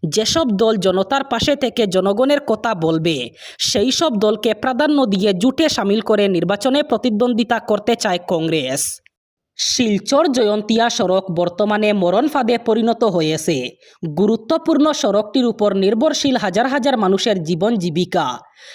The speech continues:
প্রতিদিন স্কুল, কলেজ, অফিস, স্বাস্থ্য কেন্দ্র এবং জরুরি কাজে বেরিয়ে চরম সমস্যার মুখে পড়ছেন জনগণ। গত কয়েক মাসের বাস্তব চিত্র এমন যে, সামান্য বৃষ্টি হলেই ওই সড়ক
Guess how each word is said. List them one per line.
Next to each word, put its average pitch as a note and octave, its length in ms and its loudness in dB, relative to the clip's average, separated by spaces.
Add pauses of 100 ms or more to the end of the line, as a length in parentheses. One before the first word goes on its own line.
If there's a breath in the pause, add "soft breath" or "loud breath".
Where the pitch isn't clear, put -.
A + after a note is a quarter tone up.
(140 loud breath)
প্রতিদিন C#4+ 500 2
স্কুল, D4+ 340 0
কলেজ, C4 420 0
অফিস, A3 400 0
স্বাস্থ্য G#3+ 400 -2
কেন্দ্র A3 360 0
এবং F#3+ 320 0
জরুরি F#3 380 2
কাজে G3+ 360 0
বেরিয়ে F#3 380 0
চরম C4 320 0
সমস্যার A3 460 0
মুখে G#3+ 260 0
পড়ছেন F#3 460 0
জনগণ। D#3 640 -2 (640 loud breath)
গত G3 260 -2
কয়েক C4 420 2
মাসের A#3 300 0
বাস্তব F3+ 380 -2
চিত্র A3 460 0
এমন F#3+ 320 0
যে, D3+ 320 -2 (300 loud breath)
সামান্য A3 520 0
বৃষ্টি B3 440 0
হলেই G3+ 380 2 (100)
ওই B3+ 200 4
সড়ক G#3+ 300 0